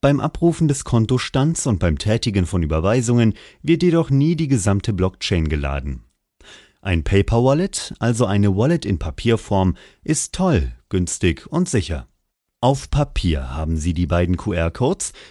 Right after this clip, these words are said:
die jeweils Ihren Private Key und Ihren Public Key enthalten.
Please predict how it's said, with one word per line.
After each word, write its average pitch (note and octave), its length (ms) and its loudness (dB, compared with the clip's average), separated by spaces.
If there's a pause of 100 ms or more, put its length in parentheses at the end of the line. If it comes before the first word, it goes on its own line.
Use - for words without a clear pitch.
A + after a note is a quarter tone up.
(120)
die F3 180 0
jeweils F#3 500 2
Ihren F2+ 280 0
Private A2 480 0
Key A#2 260 0
und D3+ 220 0
Ihren F3 240 0
Public E2 380 -2
Key E2+ 180 -4
enthalten. C#2 600 -6